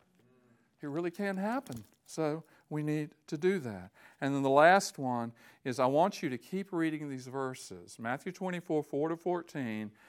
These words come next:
and thirty-two to the end of thirty-five, and ask God to use these scriptures to teach you personally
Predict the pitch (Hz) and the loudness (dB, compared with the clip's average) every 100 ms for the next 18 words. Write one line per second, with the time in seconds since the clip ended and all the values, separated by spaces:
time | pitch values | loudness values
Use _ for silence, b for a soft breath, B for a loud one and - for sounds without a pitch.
0 | b b - 107 139 147 165 165 175 156 | b b -12 -6 0 0 0 -2 0 0
1 | 135 120 139 160 165 180 180 165 117 107 | -2 -2 -2 -2 -2 -2 -2 -4 0 0
2 | 104 123 123 135 180 226 - - 160 151 | -2 -8 -8 -4 -2 -2 -6 -8 -2 0
3 | 127 104 104 b b _ 117 117 175 196 | 0 -4 -6 b b _ -10 -6 -6 -6
4 | - 190 - - 185 175 175 143 - - | -8 -8 -10 -6 -2 -2 -2 -12 -10 -12
5 | 120 190 196 - - 180 175 - 185 214 | -8 -6 -6 -8 -10 -10 -10 -8 -4 -4
6 | - 208 214 220 | -6 -10 -8 -8